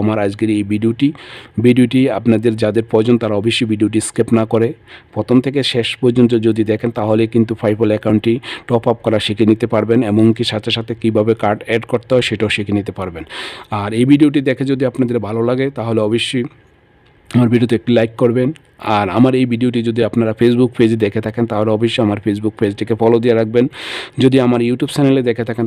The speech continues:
তাহলে অবশ্যই YouTube চ্যানেলটিকে এখনও যদি সাবস্ক্রাইব করে না থাকেন তাহলে অবশ্যই চ্যানেলটিকে সাবস্ক্রাইব করে পাশে থাকা নোটিফিকেশনটিকে on করে দিবেন, কারণ যখন আমি এই ধরনের নতুন নতুন ভিডিও আপলোড করি সবার আগে আপনারা আপডেট পেয়ে যাবেন।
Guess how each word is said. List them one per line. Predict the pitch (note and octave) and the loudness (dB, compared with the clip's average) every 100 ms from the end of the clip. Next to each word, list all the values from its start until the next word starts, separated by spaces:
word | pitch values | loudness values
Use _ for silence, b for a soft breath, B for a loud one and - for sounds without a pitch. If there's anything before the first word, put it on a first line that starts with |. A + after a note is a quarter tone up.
| A2 | -2
তাহলে | A2 A2 | -2 -2
অবশ্যই | A#2 C3+ A2 | -2 -2 -2
YouTube | A2+ A2 | -2 -6
চ্যানেলটিকে | A2+ G#2+ A2 G#2 | -6 -4 -6 -4
এখনও | - B2 C3 | 2 2 2
যদি | B2 - | 0 -2
সাবস্ক্রাইব | A2+ - A#2+ - | -4 -2 -2 0
করে | A#2 A2 | 2 2
না | G#2 | 0
থাকেন | G#2+ A2+ G#2+ | -4 -8 -4
তাহলে | G#2 G#2+ | -2 0
অবশ্যই | A2+ A#2+ | 0 -2
চ্যানেলটিকে | A#2+ A2 G#2+ A2 | 0 0 -2 -6
সাবস্ক্রাইব | A2+ - A#2+ G#2 | -8 -6 -6 -2
করে | A2 G#2 | -2 0
পাশে | G#2+ A2 A2 | -4 -6 -6
থাকা | A2 G#2+ | 0 0
নোটিফিকেশনটিকে | G2+ A#2+ A#2+ A#2 A#2 G#2+ A2 F#2+ | 0 -4 -4 -2 0 0 0 0
on | G#2 G#2+ | 2 2
করে | A#2 G#2+ | 2 2
দিবেন, | G#2+ A2 B B B B - | 2 0 B B B B -2
কারণ | B2+ B2+ A#2 | 2 4 2
যখন | A2+ C3+ B2 | 2 4 4
আমি | B2 | 2
এই | A2 | 2
ধরনের | A2+ A2+ A2 | 2 2 2
নতুন | A2 B2 | 4 4
নতুন | B2 B2 A#2+ | 4 2 2
ভিডিও | A#2 A2+ | 0 -2
আপলোড | A2 A#2+ A2 | -2 -4 0
করি | A#2 A2+ A#2+ - | 2 2 0 0
সবার | A2+ A2 A2 | 2 4 2
আগে | G#2 G2 | -2 -2
আপনারা | A2 G2+ | -2 -2
আপডেট | G2+ G#2 G2 | -2 -4 -4
পেয়ে | G#2+ F#2+ | -2 -2
যাবেন। | E2+ D2 | -4 -10